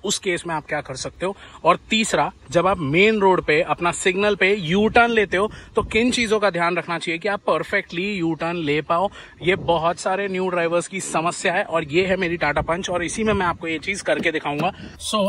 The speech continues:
अब आपको किस चीजों का ध्यान रखना है यहाँ पर, मैं वो पहले आपको बता देता हूँ। Seat belt यहाँ पर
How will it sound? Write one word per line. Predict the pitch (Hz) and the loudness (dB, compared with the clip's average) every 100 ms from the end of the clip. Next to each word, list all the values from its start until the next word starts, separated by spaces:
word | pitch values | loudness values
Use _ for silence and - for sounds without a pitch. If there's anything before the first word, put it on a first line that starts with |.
| 226 - - - - - - - - | -2 -8 -20 -8 -4 -4 -8 -20 -6
अब | 170 208 | 0 0
आपको | 202 233 | 0 -2
किस | - 240 | 0 -2
चीजों | 196 233 208 214 | 0 -2 0 4
का | 214 | 4
ध्यान | 170 160 190 | 4 2 2
रखना | 185 190 | 2 2
है | 190 | 0
यहाँ | 180 165 | 0 2
पर, | 202 202 - 160 | 2 0 -8 -8
मैं | 170 | -6
वो | 151 190 | -2 2
पहले | 190 180 | 2 2
आपको | 175 - 165 | 0 0 -2
बता | 143 151 | 0 0
देता | 151 175 | 0 -2
हूँ। | 202 - - - | -4 -10 -20 -14
Seat | - 185 160 | -6 -4 0
belt | 202 208 - | 0 -2 -6
यहाँ | 156 160 165 | -6 -4 -2
पर | 165 170 | -2 -4